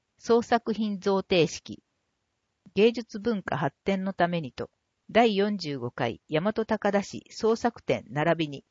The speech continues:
合同生け花展でのお茶席、創作物の売上金の一部と、文化協会五十周年事業として作成されたアートフラワーのサザンカを寄付していただきました。今年の創作展では、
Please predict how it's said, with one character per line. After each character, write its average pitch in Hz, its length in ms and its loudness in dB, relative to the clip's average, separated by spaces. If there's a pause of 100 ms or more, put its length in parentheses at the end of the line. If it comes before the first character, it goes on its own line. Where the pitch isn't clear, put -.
(120)
合 262 260 2
同 254 220 0
生 226 120 -4
け 240 120 0
花 220 280 0
展 135 280 -2
で 123 100 0
の 113 200 -4 (380)
お - 100 -8
茶 196 120 2
席、 170 420 -6 (280)
創 220 240 2
作 233 300 -2
物 170 240 -10
の 123 220 -10 (160)
売 175 160 -2
上 226 220 6
金 202 300 -4
の 180 100 -4
一 - 220 -10
部 139 140 -6
と、 - 240 -10 (340)
文 233 160 0
化 226 160 2
協 220 240 0
会 120 240 -2
五 131 160 -4
十 175 100 -6
周 208 360 -4
年 196 240 0
事 208 100 -6
業 175 220 0
と 113 160 -8
し - 100 -14
て 127 140 -8
作 - 280 -8
成 165 240 2
さ 156 180 -6
れ 151 100 -6
た 139 240 -4 (320)
ア 208 140 2
ー 233 40 0
ト 226 140 -2
フ 220 100 0
ラ 214 140 4
ワ 143 160 2
ー - 20 -6
の 127 120 -10
サ - 140 -6
ザ 175 160 2
ン 180 60 -4
カ 117 180 -4
を 95 100 -8
寄 - 180 -4
付 - 100 -8
し - 120 -8
て 143 100 0
い 135 80 0
た 135 100 0
だ 131 120 -2
き - 100 -14
ま 117 140 -6
し - 100 -16
た。 - 180 -8 (760)
今 175 140 -2
年 233 240 -4
の 226 100 0
創 220 200 2
作 - 260 -2
展 139 240 -4
で 123 80 -4
は、 110 220 -4